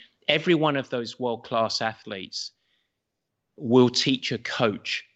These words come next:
if the coach is listening, as much as the coach will lead them. And on the flip side, on the other side of my life, I,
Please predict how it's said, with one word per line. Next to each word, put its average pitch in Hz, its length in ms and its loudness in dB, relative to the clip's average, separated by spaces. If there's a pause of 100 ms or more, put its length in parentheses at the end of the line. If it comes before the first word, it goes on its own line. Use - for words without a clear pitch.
if 131 140 -10
the 117 80 -4
coach - 340 -2
is 104 160 -8
listening, 104 440 -4
as 98 140 -4
much 107 280 0
as 104 120 -4
the - 100 -12
coach - 420 -6
will 101 80 -6
lead 101 300 -8
them. 104 240 2 (920)
And 139 100 6
on 135 100 8
the 131 80 8
flip 180 300 4
side, 120 340 2
on 120 80 2
the 127 160 0
other 139 240 2
side 120 380 0
of 104 120 -10
my 110 180 -4
life, 110 520 0 (960)
I, 123 380 2